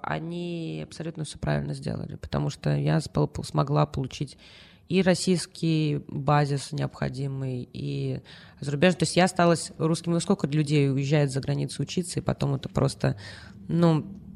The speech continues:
они не понимают, что такое, э, Россия,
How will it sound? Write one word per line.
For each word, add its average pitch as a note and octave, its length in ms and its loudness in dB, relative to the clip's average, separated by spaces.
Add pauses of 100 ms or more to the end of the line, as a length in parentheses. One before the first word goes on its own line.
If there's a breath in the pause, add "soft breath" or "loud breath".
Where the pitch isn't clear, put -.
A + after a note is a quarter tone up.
(140)
они F3 260 6
не E3 160 4
понимают, E3+ 420 6
что - 120 -4
такое, C3+ 800 6 (360 loud breath)
э, C3 840 4 (160)
Россия, D3+ 800 4